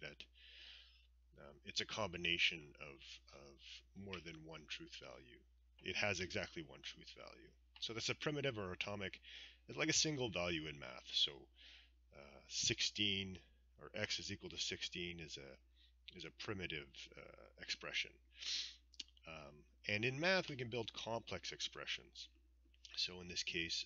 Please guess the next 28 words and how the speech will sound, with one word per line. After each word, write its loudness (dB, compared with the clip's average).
uh, -8
three -2
squared 0
plus -6
sixteen 2
is, -2
it's 2
still, 2
it's -2
a -2
math 0
expression, 0
uh, -2
but -6
it's -6
more -10
complex -6
because -4
we've 0
used 0
operators -4
like -6
plus, 2
minus, 2
uh, -6
multiplication, -2
and -10
division. 2